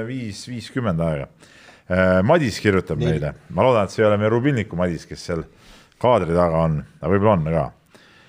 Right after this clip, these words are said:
Speaker 1: Äh, hakkan luge-, hakkan kirja lugema, vaadake, saate üldse aru, mis jutt käib. Lausa uskumatu on lugeda ja kuulata, mis selle teema ümber toimub. Kas see on arengu seisukohast okei, kui keegi töötab kuus aastat millegi nimel ja järsku ilmuvad ei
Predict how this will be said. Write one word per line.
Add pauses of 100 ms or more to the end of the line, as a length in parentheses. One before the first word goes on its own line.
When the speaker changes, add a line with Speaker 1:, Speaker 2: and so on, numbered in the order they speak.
(240)
Speaker 1:
Äh,
hakkan
luge-,
hakkan
kirja
lugema,
vaadake,
saate
üldse
aru,
mis
jutt
käib. (440)
Lausa
uskumatu
on
lugeda
ja
kuulata,
mis
selle
teema
ümber
toimub. (520)
Kas
see
on
arengu
seisukohast
okei,
kui
keegi
töötab
kuus
aastat
millegi
nimel
ja
järsku
ilmuvad
ei